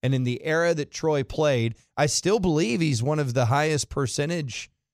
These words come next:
completion percentage quarterbacks of all time, is he not?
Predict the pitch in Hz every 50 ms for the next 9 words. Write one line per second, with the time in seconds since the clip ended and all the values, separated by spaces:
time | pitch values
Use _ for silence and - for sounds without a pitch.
0 | _ _ _ _ - 139 120 - - 165 185 - - 185 147 - 151 127 - 147
1 | 135 123 110 - - - 135 123 117 110 110 104 98 - 117 107 101 98 90 -
2 | 117 110 117 135 135 113 113 123 117 110 113 127 160 208 -